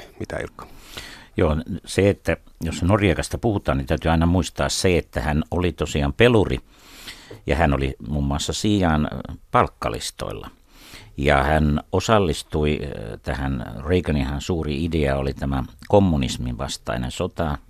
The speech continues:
Speaker 2: siellä Nicaraguassa esimerkiksi, de Contra-skandaali. Joka tapauksessa, äh, tämä George Bush, tai joka tässä, tämä vanhempi, niin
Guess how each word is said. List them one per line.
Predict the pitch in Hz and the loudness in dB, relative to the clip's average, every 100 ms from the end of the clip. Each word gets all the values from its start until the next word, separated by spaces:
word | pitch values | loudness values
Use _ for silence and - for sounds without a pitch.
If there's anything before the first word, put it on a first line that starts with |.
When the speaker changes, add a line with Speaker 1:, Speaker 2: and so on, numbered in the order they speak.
| - | -16
Speaker 2:
siellä | - 62 | -10 -6
Nicaraguassa | 71 76 82 76 76 76 71 - 62 | -4 -2 0 0 -2 -6 -8 -8 -6
esimerkiksi, | 69 64 67 - - - - - - - - | -6 -6 -6 -6 -12 -10 -10 -10 -16 -20 -18
de | - | -12
Contra-skandaali. | - 73 69 76 - - 78 76 73 76 76 - - - - - - - - - | -4 -4 -2 -6 -8 -10 -4 -2 0 0 -2 -6 -14 -20 -20 -20 -20 -20 -20 -4
Joka | 78 - | 2 4
tapauksessa, | 82 - 85 - 82 76 - | 4 6 4 4 -2 0 0
äh, | 82 - - - - - - 78 80 78 73 - | 0 -2 -20 -20 -20 -18 -2 2 2 2 -2 -2
tämä | 82 80 80 - - - - | 0 2 2 0 -10 -16 0
George | 101 - - | 0 0 0
Bush, | 139 - - - - - 76 71 - - - - - | 0 0 -8 -12 -14 -14 -12 -12 -14 -16 -18 -14 -6
tai | 73 69 - - | -4 -4 -6 -8
joka | 76 69 - 76 | -6 -6 -8 -8
tässä, | - - 71 - - - | -8 -4 -4 -6 -14 -8
tämä | 67 | -6
vanhempi, | 78 90 80 67 - - - - - - - - - | 0 0 0 -2 -4 -8 -16 -20 -20 -20 -20 -20 -2
niin | 80 80 78 76 | 2 4 4 2